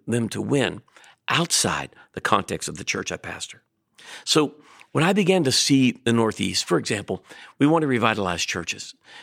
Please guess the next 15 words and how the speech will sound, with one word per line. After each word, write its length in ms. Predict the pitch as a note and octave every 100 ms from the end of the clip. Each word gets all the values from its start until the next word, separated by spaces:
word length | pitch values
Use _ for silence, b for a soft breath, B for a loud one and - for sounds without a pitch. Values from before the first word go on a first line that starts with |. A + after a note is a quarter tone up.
| B
churches 360 | - D#3 C#3+ G#2+
that 160 | B2
are 80 | G#2+
struggling 640 | - - B2+ F#2 F2 D#2 - - _
or 240 | C3+ C3+ A#2+ B B _
just 220 | - A3+
maybe 260 | G3 F#3+ D3+
need 180 | D#3 C#3
some 160 | -
help 200 | A2 B2
getting 220 | - A#2+ A#2+
through 120 | B2+
some 220 | - G#2
barriers, 520 | G#2+ A2+ G2 F#2 F#2+
or 180 | D3 C#3